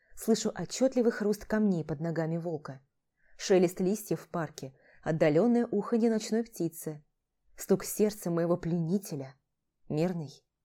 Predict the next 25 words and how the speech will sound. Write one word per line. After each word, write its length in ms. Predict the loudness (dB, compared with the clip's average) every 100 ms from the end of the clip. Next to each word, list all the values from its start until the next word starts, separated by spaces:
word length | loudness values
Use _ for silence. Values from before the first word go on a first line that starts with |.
| _ -6
тяжёлый, 520 | -4 -2 -2 -4 -10 -18 _ _ _ _ _ _ _ -2
убаюкивающий. 1000 | 2 2 0 -4 -10 -12 -14 -14 -16 _ _ _ _ _ _ _ _ _ _ _ _ _
Я 240 | 4 4 6
знаю, 280 | 4 2
что 160 | 0 0
несёт 380 | 0 2 0 0
он 160 | -4 -2
меня 240 | 0 2
не 100 | 4
в 40 | 6
мою 340 | 6 6 2
комнату, 680 | 2 2 2 -4 -8 -12 -16 _ -20 -10
а 80 | -8
к 80 |
себе, 480 | -4 0 2 0 -2 -12 _ _ _ _ _ _
и 120 | 0
знаю, 400 | 4 4 4 2
что 220 | -2 -2
там 260 | 0 0 0
будет. 500 | -2 -6 -10 -16 -20 _ _ _ _ _ _ _ -4 0
И 80 |
пусть. 480 | 0 0 -8 -10 -20 _ _ _ _
В 100 | 2
конце 260 | 4 6 6
концов, 520 | 6 4 2 0